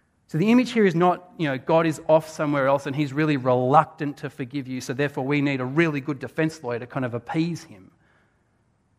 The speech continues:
What the Bible here is teaching is that our legal status, if you are in Christ, is that you are fine. Fine.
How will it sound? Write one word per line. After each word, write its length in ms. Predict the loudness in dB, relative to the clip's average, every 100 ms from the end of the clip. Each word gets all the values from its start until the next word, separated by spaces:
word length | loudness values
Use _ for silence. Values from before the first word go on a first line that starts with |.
| _
What 120 | -12
the 60 |
Bible 360 | -2 4 4 4
here 160 | 2 2
is 100 | 2
teaching 440 | 0 0 0 -2
is 100 | 0
that 180 | -2 -4 -12 _
our 260 | -4 2 4
legal 380 | 4 2 2 -2
status, 480 | -2 0 0 0 -4
if 120 | -8
you 160 | 2 4
are 100 | 4
in 200 | 0 -6
Christ, 480 | -6 -2 -2 -4 -10
is 80 | -10
that 120 | -8
you 160 | -6
are 100 | -6
fine. 640 | -6 -10 -4 -2 0 -4 -8 -18 _ _ _ _ _ _ _
Fine. 520 | -2 0 0 -2 -8